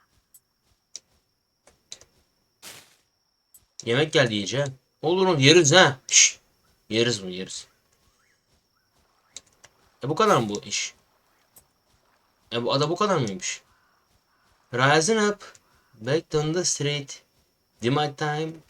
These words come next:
look for chances. İngilizcem ne kadar güzel değil mi? O kadar iyi ki.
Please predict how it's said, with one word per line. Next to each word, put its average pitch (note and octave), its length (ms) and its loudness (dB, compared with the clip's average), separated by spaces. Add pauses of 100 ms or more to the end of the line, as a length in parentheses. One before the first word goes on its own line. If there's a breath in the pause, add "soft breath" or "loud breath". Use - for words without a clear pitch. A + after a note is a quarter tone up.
(100)
look C#3 200 -6
for D#3+ 260 -10
chances. - 1000 -8
İngilizcem A#2 520 -6
ne B2 60 -6
kadar A#2 240 -6
güzel G2 340 -12
değil A2+ 120 -10
mi? F#2+ 100 -16
O G#2 40 -18
kadar A2 220 -8
iyi C#3 120 -8
ki. - 180 -18